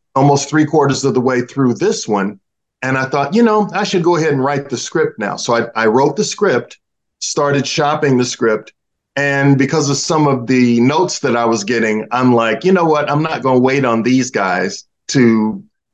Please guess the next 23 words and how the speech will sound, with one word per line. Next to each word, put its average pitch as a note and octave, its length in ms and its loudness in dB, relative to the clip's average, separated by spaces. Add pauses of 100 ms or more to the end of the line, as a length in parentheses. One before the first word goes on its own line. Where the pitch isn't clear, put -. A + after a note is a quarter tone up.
(140)
th-, C#3 200 0
you D3 100 0
know, A2 380 2
say C#3+ 380 -2
that B2+ 120 2
this C3 220 0
is A2+ 100 -2
a A#2 80 0
good A#2 220 0
story. A2+ 500 0 (480)
I B2 160 -2
will C#3 220 2
finish C3 400 -2
the F3+ 80 2
book, D3+ 400 -2 (400)
um, B2 480 2
you C#3 80 2
know, B2 120 2
put C#3+ 200 2
it C#3+ 120 2
out C3 280 -2
there, C3+ 440 0
and A#2+ 600 0